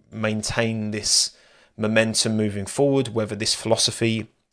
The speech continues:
is the philosophy to go with, because, yes, it's blatantly obvious that the Mercedes one is not the Ferrari one. Where's the ceiling to this philosophy, which seems a bit different to the Red Bull? Hard to say. We, we don't know. Are f-,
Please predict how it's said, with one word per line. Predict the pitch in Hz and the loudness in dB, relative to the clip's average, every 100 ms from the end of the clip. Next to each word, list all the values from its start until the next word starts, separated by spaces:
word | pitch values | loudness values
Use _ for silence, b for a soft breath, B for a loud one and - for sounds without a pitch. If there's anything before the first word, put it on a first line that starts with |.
| - | -4
is | 123 117 - | 0 0 0
the | 113 | -2
philosophy | 117 113 - 120 113 | -2 0 -2 -6 -6
to | 104 | 2
go | 113 117 | 4 4
with, | 117 - | 0 -4
because, | 104 98 95 - b b b b b | -6 -2 -2 -4 b b b b b
yes, | 110 104 - | -2 0 -2
it's | - - _ | -6 -12 _
blatantly | - 104 - 104 | -2 0 0 -2
obvious | 98 101 - | -2 -4 -6
that | |
the | - | -6
Mercedes | 101 - 101 95 98 | -2 2 2 0 -6
one | 95 | -8
is | 95 104 | -8 -2
not | 117 131 - - - _ | 0 0 -2 -8 -8 _
the | 107 | -8
Ferrari | - 120 120 120 117 | 0 8 10 10 8
one. | 117 120 - | 4 4 0
Where's | 104 107 107 | 6 8 8
the | 107 | 4
ceiling | - 113 110 110 110 | 2 4 4 2 -2
to | - 110 | -6 -4
this | 104 104 | 0 0
philosophy, | - 107 - - 107 | -2 -4 -4 -4 -8
which | - - | -6 -6
seems | 104 104 101 | -4 -6 -6
a | |
bit | 101 - | -8 -8
different | 101 95 | -10 -10
to | - | -8
the | 101 | -4
Red | 101 - | -4 -4
Bull? | 104 101 B B B B B B B _ _ _ - | -8 -8 B B B B B B B _ _ _ 0
Hard | 107 - | 2 2
to | 101 | 2
say. | 104 101 101 _ - | 4 2 -2 _ -8
We, | 104 | -6
we | 98 104 | -2 2
don't | 107 92 | 2 4
know. | 104 - | 0 4
Are | 113 117 113 | 10 12 12
f-, | 113 - | 10 6